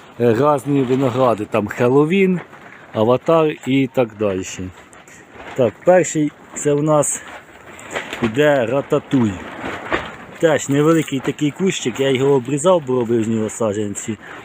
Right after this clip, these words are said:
Тут приблизно приріс метр. І ось таке в ньому суцвіття. Ось на одному. Так, ще в нього є така особливість у Рататуя,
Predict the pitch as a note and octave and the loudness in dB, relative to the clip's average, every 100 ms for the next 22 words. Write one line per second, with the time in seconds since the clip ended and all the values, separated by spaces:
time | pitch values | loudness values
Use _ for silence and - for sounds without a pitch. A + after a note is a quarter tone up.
0 | - - D#3+ D#3 - D#3 D3+ D#3 B2+ C#3+ | -16 -2 2 2 4 2 6 4 2 -2
1 | - D3 D3 C#3 - E3 F3+ - A2 G2+ | 0 2 4 2 0 2 2 0 -2 -4
2 | - - - - - - - - - - | -14 -20 -20 -20 -20 -18 -14 -12 -12 -14
3 | - - - - - D3 E3+ D3 D#3 - | -14 -12 -12 -14 -4 2 6 6 6 2
4 | D3 C#3+ C#3 C3 C3+ C3+ - - - G#2+ | 0 2 2 2 0 -2 -4 -8 -4 -4
5 | G2+ - G#2 F#2+ - - - - - - | -4 -2 -2 -4 -14 -20 -20 -20 -20 -20
6 | - - C3 C3 - C3 B2 A#2 G#2 C3 | -20 -4 0 0 0 0 2 2 2 2
7 | D3 E3 F#3+ - - - - - - - | 2 2 -2 -6 -18 -16 -16 -18 -20 -18
8 | - C#3 A2+ A2+ F3 E3 E3 D#3+ D#3 C#3 | -4 -2 -2 0 2 2 4 4 4 2
9 | D#3 D3 - D3+ F#3+ F#3 D3+ B2+ A#2+ A#2+ | 2 2 2 2 4 4 4 2 2 0
10 | - A2 G#2+ | -2 0 0